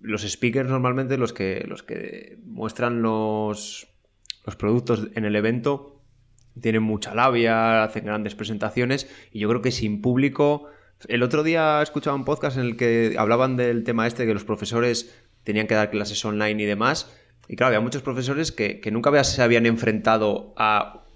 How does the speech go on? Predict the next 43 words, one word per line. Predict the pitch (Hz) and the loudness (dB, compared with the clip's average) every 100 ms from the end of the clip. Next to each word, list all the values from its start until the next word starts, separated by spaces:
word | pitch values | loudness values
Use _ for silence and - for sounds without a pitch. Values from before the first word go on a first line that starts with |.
| - | -12
estar | - 113 113 | -8 -2 2
delante | 110 104 | 2 4
de | 113 | 2
una | 104 | 2
pantalla | 107 104 110 110 104 | 0 0 2 4 2
sin | - 104 | 0 -2
el | 101 | -2
feedback | 120 110 95 104 104 - | 0 -2 0 0 -2 -4
que | 107 | -2
le | 101 101 | 0 0
dan | 98 95 92 - - _ - | 0 -4 -10 -18 -20 _ -4
ver | 113 113 | 0 2
a | 104 | 2
la | 101 | 2
gente | 123 127 127 98 - | 0 0 -2 -8 -6
a | 104 | -4
la | 101 | -2
que | 104 | -2
le | 98 | -4
está | 101 | -4
diciendo | 98 98 95 | -4 -4 -6
las | - | -4
cosas, | 156 131 95 | -4 -4 -6
si | |
le | 98 | -8
están | 98 101 | -6 -6
haciendo | 98 101 | -4 -4
caso, | 104 104 | -4 -4
si | 104 | -4
están | 98 101 | -6 -8
escuchando, | 101 117 - 101 101 | -6 -8 -6 -6 -6
si | 95 | -6
están | 104 104 | -4 -2
enterando, | 104 101 104 107 120 - - - _ | -2 0 0 0 -2 -6 -20 -20 _
y | - | -6
eso | 107 127 127 127 - - _ _ _ - | -2 2 0 0 -12 -20 _ _ _ -2
es | 113 | 0
bastante | 120 113 | 2 0
complicado. | 107 104 127 110 | 2 4 4 4
A | |
mí, | 107 139 | 4 2
de | 135 147 | 2 2
hecho, | 165 139 120 | 2 2 -2